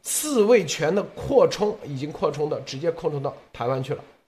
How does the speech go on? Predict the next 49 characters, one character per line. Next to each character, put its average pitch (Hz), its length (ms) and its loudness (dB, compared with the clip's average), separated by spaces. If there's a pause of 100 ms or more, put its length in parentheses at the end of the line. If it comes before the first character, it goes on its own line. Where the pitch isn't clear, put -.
(420)
就 170 100 -2
前 180 260 4
一 226 40 6
段 226 140 10
时 175 140 0
间 196 220 4
啊， 156 160 2
日 190 180 2
本 165 180 2
的 147 80 2
副 247 380 -8
防 170 320 2
长 160 180 2 (680)
啊， 135 380 2
中 208 240 8
山 202 260 6 (140)
在 190 320 4 (480)
这 170 120 0
个 156 100 6
哈 175 300 2
德 175 100 2
逊 175 300 -2
演 147 180 4
讲 175 160 2
所 160 220 -4
所 127 260 0
说 160 200 4
的 160 160 4 (120)
那 165 180 -2
些， 143 180 0 (200)
不 139 120 -6
代 170 140 4
表 139 120 2
他 127 140 -6
个 147 180 0
人， 110 140 -6 (100)
是 - 200 -10 (120)
代 165 160 4
表 120 180 -2
的 110 120 -6 (120)
日 156 100 -6
本 170 180 -6
政 151 140 0
府。 - 100 -12 (840)
然 170 220 6
后 202 160 6
副 285 300 -2
首 147 260 4
相 254 260 6